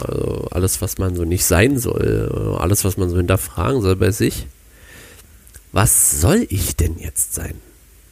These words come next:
Was sollst du sein, wenn du eine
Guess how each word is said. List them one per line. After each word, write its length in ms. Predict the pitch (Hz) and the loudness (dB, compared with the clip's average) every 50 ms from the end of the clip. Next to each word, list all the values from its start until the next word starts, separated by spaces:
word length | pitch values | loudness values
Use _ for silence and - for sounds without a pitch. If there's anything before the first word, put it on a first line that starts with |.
| - - - - | -20 -20 -16 -8
Was 340 | - - 254 - - - - | -4 -2 0 0 0 -2 -2
sollst 420 | - 147 156 - - - - - | 0 0 -2 -2 -4 -8 -8 -6
du 100 | - 127 | -4 -4
sein, 340 | 123 127 - 87 87 - - - - - - - | -2 0 0 0 -2 -2 -6 -10 -16 -18 -12 -6
wenn 200 | - 90 104 113 | -4 -4 -2 0
du 220 | 123 127 135 139 | 0 2 2 2
eine 420 | - 92 95 92 92 92 92 98 | 0 0 0 -2 0 0 -2 -2